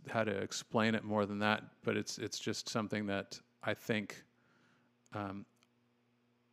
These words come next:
very few things that you can just look at, very sim-, simple icons and symbols and shapes and things can actually conjure a vibe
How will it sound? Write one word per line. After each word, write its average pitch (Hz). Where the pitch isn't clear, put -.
very 139
few 139
things 113
that -
you 107
can 104
just 104
look 110
at, 101
very 120
sim-, -
simple 113
icons 107
and 101
symbols 107
and 101
shapes -
and 101
things 101
can 104
actually 107
conjure 101
a 107
vibe 104